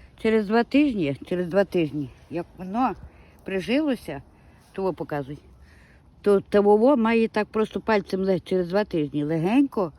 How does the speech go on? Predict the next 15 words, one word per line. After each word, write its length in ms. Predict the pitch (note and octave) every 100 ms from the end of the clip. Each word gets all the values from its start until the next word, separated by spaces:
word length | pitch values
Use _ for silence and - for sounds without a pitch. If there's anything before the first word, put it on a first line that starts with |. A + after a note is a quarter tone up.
| - -
притулитися, 560 | F#3 G3+ G#3+ C4+ -
вона 160 | G3+ A3
має 220 | A3+ A3+
відпадати. 640 | G#3+ - F#3 C#3+ B2+ -
Якщо 300 | D2+ D3 A3+
воно 160 | G#3+ A3+
не 120 | A3
прижилося, 560 | - G3+ B3 C4+ - G3+
то 120 | G3+
воно 220 | G3+ G#3+
зів'яле 480 | G3 G#3 A3 B3+ A#3
і 100 | F#3+
буде 180 | G#3 G#3+
холітатися 800 | - G#3+ G3 F#3+ D3+ D3 - C3+
так 140 | C#3+